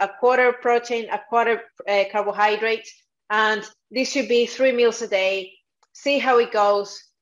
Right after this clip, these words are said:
If we need to change something, let's change the portion sizes and see how it goes. So it is a, a very long answer.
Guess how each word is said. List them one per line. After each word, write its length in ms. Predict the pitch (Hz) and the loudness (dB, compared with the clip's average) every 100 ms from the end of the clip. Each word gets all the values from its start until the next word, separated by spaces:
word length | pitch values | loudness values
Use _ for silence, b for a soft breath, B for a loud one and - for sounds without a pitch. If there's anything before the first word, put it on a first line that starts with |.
| - | -10
If 120 | 226 | -4
we 100 | 247 | -2
need 140 | 247 | -2
to 100 | 247 | -4
change 360 | 226 233 220 - | -4 -4 -4 -10
something, 540 | - 226 208 220 208 202 _ _ _ - | -8 -6 -4 -2 -2 -4 _ _ _ -2
let's 260 | 220 214 - | -2 -2 -2
change 460 | 226 208 202 - | -2 -2 -4 -6
the 80 | 202 | -8
portion 420 | 196 240 240 220 | 2 2 2 -2
sizes 600 | - 208 196 190 196 190 | -2 0 0 -4 -12 -10
and 180 | 190 196 | -8 -8
see 300 | - 208 190 | -4 -2 -2
how 220 | 185 196 | -2 -2
it 140 | 190 185 | -2 -4
goes. 320 | - 180 - _ _ _ _ | -10 -12 -18 _ _ _ _
So 360 | - 247 233 240 - | 2 4 4 0 2
it 140 | 294 | 4
is 140 | 330 | 4
a, 140 | 339 285 | 4 2
a 40 | 233 | 2
very 320 | 233 240 233 | 4 6 6
long 360 | 226 214 220 202 b - | 4 0 -2 -12 b -6
answer. 380 | 214 247 339 | -4 -2 2